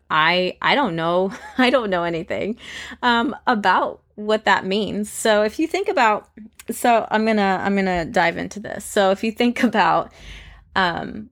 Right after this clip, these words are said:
we are born, we come into the world, and we grow up, we go into, um, high school. Well, I guess, okay, grade school. Don't skip all the grades in between. We go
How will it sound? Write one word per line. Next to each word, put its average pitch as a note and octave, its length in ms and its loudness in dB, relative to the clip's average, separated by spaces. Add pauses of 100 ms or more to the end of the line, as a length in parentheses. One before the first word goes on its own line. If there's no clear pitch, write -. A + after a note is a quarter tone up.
we F#3+ 520 2
are F3 120 0
born, F3+ 400 -4 (420)
we E3+ 680 -4
come A3+ 180 -2
into C4 180 -4
the C4+ 80 0
world, A3 520 0 (240)
and F#3 560 0
we F3+ 180 -6
grow G#3+ 240 2
up, B3+ 320 4
we A3 80 2
go G#3 200 4
into, F#3+ 720 0
um, F3 420 0 (800)
high B3 240 -2
school. A3+ 600 0 (600)
Well, G#3+ 320 2 (220)
I G3 60 2
guess, F3+ 220 -2
okay, E3 240 -2
grade D3 300 -4
school. E3 300 -4
Don't E3+ 160 -4
skip - 340 -6
all D3+ 120 -2
the - 100 -4
grades - 340 -4
in E3+ 80 -4
between. E3 500 -6
We F#3+ 180 -4
go E3+ 420 2